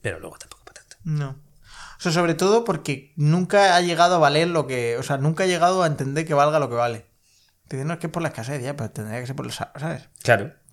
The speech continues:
Speaker 2: ¿Por qué coño es escaso esto? ¿Qué ha pasado?
Speaker 1: Exacto.
Speaker 2: ¿Por qué el pepperoni no es escaso y esto sí?
Speaker 1: Hombre, pues, pues porque no se hace igual.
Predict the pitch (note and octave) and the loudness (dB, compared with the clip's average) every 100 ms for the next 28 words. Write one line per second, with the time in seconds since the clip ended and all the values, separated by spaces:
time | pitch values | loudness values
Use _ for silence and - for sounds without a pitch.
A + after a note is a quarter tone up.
0 | _ - A2+ C#3 D3+ C#3+ C#3 - C3 B2 | _ -14 -10 -6 -6 -6 -6 -6 -6 -4
1 | A2+ F3+ - - _ _ _ _ _ _ | -4 -6 -8 -16 _ _ _ _ _ _
2 | - C3+ B2 D#3+ F3+ - _ - A#2 A2+ | -10 -8 -4 -2 -4 -8 _ -6 -6 -6
3 | - - - _ _ - - - _ _ | -12 -20 -20 _ _ -20 -20 -20 _ _
4 | _ - A#2 F3+ E3+ C#3 B2+ B2 B2+ A#2+ | _ -8 -4 -2 -2 -2 -2 -4 -4 -6
5 | A2+ A2 A2 A2 A2 - A2 G2+ F#2+ _ | -8 -8 -8 -6 -8 -8 -12 -12 -16 _
6 | _ - _ _ _ _ _ A2+ G#2 - | _ -20 _ _ _ _ _ -2 -2 -4
7 | F#2+ - - F#2 F#2 F#2 G#2 G2 F2 E2+ | -18 -18 -18 -18 -12 -8 -6 -6 -10 -10
8 | G#2+ | -12